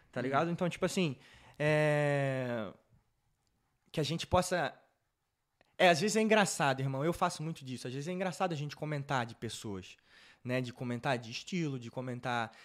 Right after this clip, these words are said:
Speaker 1: de jeito que a pessoa conversa, mas a-, até que ponto isso é saudável pra você e até que ponto isso é saudável pra pessoa.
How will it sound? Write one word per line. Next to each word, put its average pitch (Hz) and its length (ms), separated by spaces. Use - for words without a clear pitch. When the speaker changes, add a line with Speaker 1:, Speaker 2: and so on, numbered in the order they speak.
Speaker 1:
de 110 400
jeito 135 240
que - 40
a 131 40
pessoa 110 760
conversa, 160 640
mas 165 360
a-, 156 180
até 175 220
que 214 140
ponto 196 360
isso 185 160
é 170 40
saudável 160 560
pra 165 180
você 147 400
e 190 80
até 170 160
que 170 100
ponto 165 220
isso 160 140
é - 20
saudável 143 380
pra 156 100
pessoa. 135 500